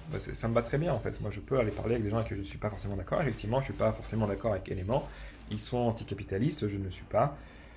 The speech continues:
Euh, on va se retrouver sur d'autres choses, mais on n'est pas forcément d'accord. Et, euh, je pense que c'est bien qu'on puisse aller discuter, euh,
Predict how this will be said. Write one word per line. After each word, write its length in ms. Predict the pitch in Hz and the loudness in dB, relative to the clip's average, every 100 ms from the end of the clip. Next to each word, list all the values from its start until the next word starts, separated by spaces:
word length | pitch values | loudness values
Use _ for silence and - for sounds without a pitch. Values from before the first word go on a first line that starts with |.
| - - - - - | -20 -20 -20 2 10
Euh, 240 | 113 113 | 12 12
on 80 | 113 | 12
va 80 | 117 | 8
se 80 | |
retrouver 220 | 151 147 151 | 6 4 6
sur 160 | 117 | 6
d'autres 200 | 113 113 | 4 2
choses, 320 | - 117 147 - - - - - - - - - - | 6 6 6 2 -10 -18 -18 -20 -20 -18 -18 -18 -6
mais 120 | 117 113 | 2 4
on 60 | |
n'est 80 | 107 | 4
pas 140 | 123 | 4
forcément 280 | 127 104 101 | 4 2 -2
d'accord. 500 | 95 - - 175 - - | -2 4 4 4 0 2
Et, 60 | |
euh, 520 | 135 127 110 107 104 | 6 8 8 6 4
je 80 | 101 | 0
pense 200 | 98 151 | -2 -2
que 80 | - | -2
c'est 100 | - | -4
bien 160 | 104 139 | -2 -2
qu'on 160 | - | -4
puisse 260 | - - - | -6 -4 -2
aller 280 | - 110 107 | 0 0 0
discuter, 480 | 107 - - 139 | -2 -8 -2 2
euh, 180 | 151 104 | 4 4